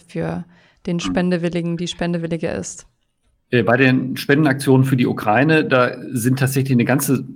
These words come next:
Speaker 2: äh, Menge von Besonderheiten zu beobachten gewesen. Also die Spendenangebote, die Spendenmöglichkeiten sind hier so vielfältig für die Menschen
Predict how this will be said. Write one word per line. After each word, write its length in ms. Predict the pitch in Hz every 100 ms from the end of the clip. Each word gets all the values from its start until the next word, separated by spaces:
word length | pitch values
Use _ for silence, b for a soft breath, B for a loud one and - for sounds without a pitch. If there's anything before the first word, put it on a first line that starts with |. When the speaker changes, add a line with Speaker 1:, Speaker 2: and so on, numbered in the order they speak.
| - - 117 _ 113
Speaker 2:
äh, 160 | 113 -
Menge 440 | 117 113 110 123 120
von 160 | 120
Besonderheiten 600 | 107 113 127 110 110 110
zu 140 | - 101
beobachten 480 | 120 123 113 110
gewesen. 520 | 101 95 113 135 143 131
Also 220 | 110 107
die 320 | 107 107 -
Spendenangebote, 1120 | - - 131 131 117 123 160 147 98 95 -
die 100 | 92
Spendenmöglichkeiten 1040 | 92 117 113 110 123 135 127 - 120 120 113
sind 200 | 113 104
hier 240 | - 135
so 180 | 107 127
vielfältig 720 | - 143 139 - 131 131 131
für 140 | - 113
die 120 | 110
Menschen 520 | 110 113 127 113